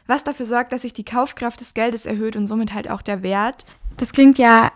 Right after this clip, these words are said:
Speaker 2: eigentlich erstmal richtig gut, da profitieren doch viele WirtschaftsteilnehmerInnen, oder?
Speaker 1: Zu Beginn ja, denn als erstes können wir als KonsumentInnen durch die gesteigerte Kaufkraft einfach mehr Konsumgüter für unser Geld erhalten.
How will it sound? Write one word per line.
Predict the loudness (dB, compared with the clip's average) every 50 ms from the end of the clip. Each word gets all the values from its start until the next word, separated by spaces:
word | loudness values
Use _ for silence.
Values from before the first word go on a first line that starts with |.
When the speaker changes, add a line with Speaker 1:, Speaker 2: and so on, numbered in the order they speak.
| _ _
Speaker 2:
eigentlich | 6 6 8 10 8 8 6 4
erstmal | 0 -2 0 0 0 0 2
richtig | 2 0 0 -2 -4 -4 -4 -4
gut, | -4 -4 0 2 2
da | 0
profitieren | 0 -2 -4 -2 0 -2 0 2 4 4 6
doch | 4 4 2 -2 -6 -16 -18 _ _ _
viele | _ -20 -6 2 6 6 8 8 8 6 4
WirtschaftsteilnehmerInnen, | 2 0 -2 -4 -6 -6 -10 -10 -6 -4 -2 0 2 4 4 4 2 2 2 2 4 4 4 4 2 2 0
oder? | 0 0 2 4 6 6 6 6 4 0 -8 _ _ -20 -20 -20 -20 _ -20 -20 -20 _ _
Speaker 1:
Zu | -8 -6 -4
Beginn | -2 -4 -2 -2 -2 -2 -2 -2
ja, | -2 0 2 2 2 2 2 0 -2
denn | -2 -2 -2 -2
als | -2 -2 -2
erstes | -2 -4 -4 -4 -8 -8
können | -6 -4 -2 0 0
wir | 0 0 2 2 2
als | 0 0 -2
KonsumentInnen | -4 -2 -2 0 0 0 0 0 0 -2 -4 -4 -4 -2 -2 -2 -2 -2 -2
durch | -2 -4 -4
die | -8 -8 -6
gesteigerte | -6 -4 -2 0 0 0 0 -4 -6 -8
Kaufkraft | -6 -2 0 0 0 -2 -4 -4 -4 -4 -4 -4 -4
einfach | -2 -2 -2 -4 -4 -4 -2
mehr | -2 0 -2
Konsumgüter | -2 -4 -4 -4 -2 -2 -4 -4 -4 -4 -6 -8 -6 -4 -2 -2 -2 -4 -6
für | -14 -16 -10 -8 -4 -2
unser | -2 -2 -2
Geld | -2 -2 -2 -2 -2
erhalten. | -4 -4 -4 -2 -4 -4 -4 -6 -6 -8 -8